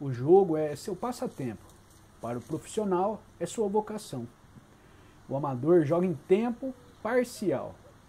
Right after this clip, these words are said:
O profissional, em tempo integral. O amador é um guerreiro de fim de semana. O profissional, durante os sete dias da semana. O radical latino da palavra amador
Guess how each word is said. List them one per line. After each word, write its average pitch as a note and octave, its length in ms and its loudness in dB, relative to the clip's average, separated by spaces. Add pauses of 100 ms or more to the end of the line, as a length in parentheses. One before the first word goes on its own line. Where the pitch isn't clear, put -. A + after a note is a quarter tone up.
O A#2 80 -10
profissional, E3 880 -4 (180)
em A#3+ 140 -2
tempo G3 300 0
integral. D3+ 480 -4 (840)
O C#3 120 -2
amador C#3+ 480 2
é D#3 60 2
um F3 100 2
guerreiro G3+ 400 4
de F#3 100 -8
fim B3+ 140 0
de B3 80 -4
semana. F3 420 0 (600)
O F#3+ 60 -8
profissional, F3 880 -2 (160)
durante D#3 420 0
os - 120 -2
sete G3 420 0
dias C#3 400 0
da C3+ 80 -6
semana. G2+ 400 -10 (1120)
O C3 340 -4 (220)
radical D#3+ 580 0
latino F#3+ 640 -2
da B2 160 -4
palavra C3+ 600 -2
amador F3 720 0